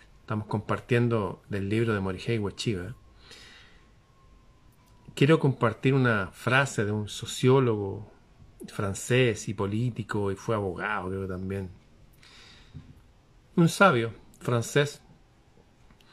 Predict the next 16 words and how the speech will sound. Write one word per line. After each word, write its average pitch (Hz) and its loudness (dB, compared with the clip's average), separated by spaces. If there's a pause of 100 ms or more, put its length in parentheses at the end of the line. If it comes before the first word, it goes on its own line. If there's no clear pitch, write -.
(520)
Alexis 131 4
de 131 4
Tocqueville, 113 2 (1200)
que 113 -4
tiene 135 2
una 123 0
frase 127 -6
muy 110 -4
potente 127 0
que 113 0
me 107 0
dio 117 0
mucha 135 -2
vuelta 123 0
esta 110 -6
semana. 113 -2